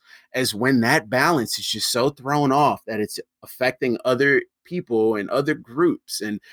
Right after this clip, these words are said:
throwing off their balance. It's just, yeah, there's no balance in sight, and it's not easy to get back to balance is when I see chaos. And it doesn't have to be bad. There could be, you know, good chaos.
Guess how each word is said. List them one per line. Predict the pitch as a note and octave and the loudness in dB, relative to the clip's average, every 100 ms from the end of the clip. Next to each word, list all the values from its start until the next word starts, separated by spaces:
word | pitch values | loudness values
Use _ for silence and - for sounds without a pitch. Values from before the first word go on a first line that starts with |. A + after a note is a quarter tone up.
| _ - | _ -4
throwing | A2+ C3+ D#3+ | 0 2 4
off | D#3+ D3 | 4 2
their | D3+ D#3 | 2 2
balance. | C3+ A#2 G#2 F2+ - - - _ _ _ _ _ _ _ _ - | 2 0 -2 -6 -14 -20 -20 _ _ _ _ _ _ _ _ -16
It's | - | -6
just, | A2 G2+ | -4 -2
yeah, | A#2+ C3 G2 - - | 0 0 -2 -8 -8
there's | G#2 - | -6 -4
no | G#2+ A2 | -2 -2
balance | G#2 G#2+ A2 G2+ - | 0 0 0 -2 -6
in | G2 | -8
sight, | - - A#2 C3 - _ | -6 -2 0 -2 -4 _
and | G#2+ G2 | -6 -6
it's | - | -4
not | G#2 G#2 - | -6 -6 -6
easy | A2+ G#2+ G#2 G2+ | -6 -4 -4 -6
to | |
get | F#2+ G2+ A#2 | -6 -8 -6
back | G2 - | -8 -8
to | G2 | -14
balance | F#2+ G2+ G#2 D#2+ - | -8 -6 -6 -8 -14
is | F#2 | -16
when | G#2 F#2 | -12 -10
I | |
see | F#2+ G2 | -10 -14
chaos. | - G2+ G#2 - - | -8 -4 -4 -4 -4
And | A#2 | -2
it | G#2+ - | -2 0
doesn't | C#3+ D3+ C#3 | 0 2 2
have | C3+ D3 | 2 0
to | - | -6
be | A2 F#2+ | -10 -10
bad. | A2 B2+ C3 D2 - | -2 0 0 -2 -10
There | G#2+ | -14
could | - - - | -4 -4 -4
be, | A2 A2 G#2 - - _ - | -8 -8 -8 -14 -20 _ -14
you | |
know, | G2 G2+ G#2+ B2 _ _ _ _ _ | -8 -6 -6 -8 _ _ _ _ _
good | G#2 G#2+ - | -6 -4 -4
chaos. | - C#3+ D#3+ A#2 E2+ - - - - | -2 0 0 -2 -6 -10 -10 -10 -14